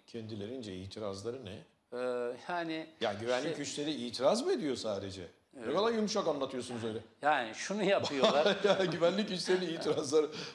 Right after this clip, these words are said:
Speaker 2: <laughs> Güven-, niye? E, aslında o, o, e, hep
Speaker 1: <laughs>
Speaker 2: şu
Speaker 1: İtirazı
Speaker 2: oluyor.
Speaker 1: olabilir Allah
Speaker 2: Şunu,
Speaker 1: aşkına. Neye itiraz
Speaker 2: şunu
Speaker 1: ediyorlar
Speaker 2: ifade
Speaker 1: ya?
Speaker 2: edelim. E, güvenlik ku-, e, güçleri önümüze, e, dikilen barikat ama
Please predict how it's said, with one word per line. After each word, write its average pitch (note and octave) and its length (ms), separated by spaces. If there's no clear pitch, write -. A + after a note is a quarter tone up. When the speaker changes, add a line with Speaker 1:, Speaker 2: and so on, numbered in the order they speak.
Speaker 2:
<laughs> - 600
Güven-, D#3+ 180
niye? E3 300
E, D3+ 300
aslında G#3 500
o, D3 80
o, E3 360
e, D3+ 200
hep F#3+ 200
Speaker 1:
<laughs> - 40
Speaker 2:
şu - 140
Speaker 1:
İtirazı F#3+ 640
Speaker 2:
oluyor. D#3+ 160
Speaker 1:
olabilir C3+ 180
Allah A#2+ 160
Speaker 2:
Şunu, C3+ 220
Speaker 1:
aşkına. C#3+ 200
Neye C#3+ 260
itiraz D#3+ 280
Speaker 2:
şunu G3 220
Speaker 1:
ediyorlar G3+ 160
Speaker 2:
ifade F3+ 320
Speaker 1:
ya? F#3 60
Speaker 2:
edelim. G#3 320
E, C#3+ 540
güvenlik G#3+ 500
ku-, E3 220
e, D#3+ 40
güçleri F#3 560
önümüze, E3+ 760
e, C#3 420
dikilen D#3 520
barikat D3+ 420
ama D#3 240